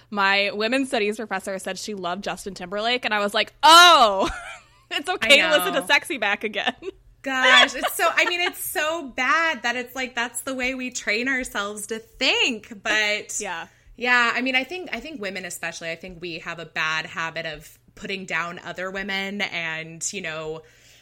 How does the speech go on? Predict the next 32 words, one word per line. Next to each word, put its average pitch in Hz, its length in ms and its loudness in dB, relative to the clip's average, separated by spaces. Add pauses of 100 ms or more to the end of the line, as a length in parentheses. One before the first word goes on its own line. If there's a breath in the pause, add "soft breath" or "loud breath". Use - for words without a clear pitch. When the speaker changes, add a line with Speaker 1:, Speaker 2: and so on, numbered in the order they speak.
(160 loud breath)
Speaker 2:
thinking 226 460 -6
we're 196 100 -10
supposed 180 480 -12
to 170 60 -14
look 294 260 -12
a 269 60 -10
certain 196 380 -10
way 170 340 -8
and 156 300 -12
falling 190 360 -6
into, 185 180 -12
like, 170 220 -10
the 185 100 -10
Instagram 190 840 -6
pit 160 400 -10
of, 160 420 -12
"That's, 240 500 -8
oh, 214 160 -10
that's 208 320 -10
what 185 100 -8
I 170 120 -8
should 170 220 -10
be 175 140 -12
doing." 156 440 -12
You 180 100 -10
know, 175 120 -2
I'm 196 200 -2
that, 240 200 4
I 302 120 2
feel 494 220 -4
like 311 200 -4
that's - 360 -6